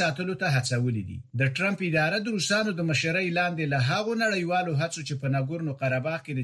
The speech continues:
جګړې د پای ته رسیدلو په خاطر روانې وي، سره یو ځای شوې ده. ناګورنو قرهباغ په نړیواله توګه د آذربایجان د سیمې په نوم پیژندل شوی، خو د ګاونډي ارمنستان لخوا اداره کیږي. د جمعې د ورځې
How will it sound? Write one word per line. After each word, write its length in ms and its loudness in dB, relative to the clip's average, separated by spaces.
جګړې 320 -2
د 140 -4
پای 240 -2
ته 120 -2
رسیدلو 440 -4
په 120 -6
خاطر 260 -4
روانې 380 0
وي، 140 -4
سره 220 2
یو 160 0
ځای 180 -2
شوې 280 -2
ده. 60 -14
ناګورنو 440 0
قرهباغ 460 2
په 40 -2
نړیواله 560 2
توګه 200 0
د 160 0
آذربایجان 640 0
د 140 -4
سیمې 240 -2
په 120 -2
نوم 160 -2
پیژندل 520 0
شوی، 240 -2
خو 140 0
د 20 2
ګاونډي 400 2
ارمنستان 640 0
لخوا 220 0
اداره 420 0
کیږي. 280 -2
د 20 -2
جمعې 280 2
د 140 0
ورځې 240 0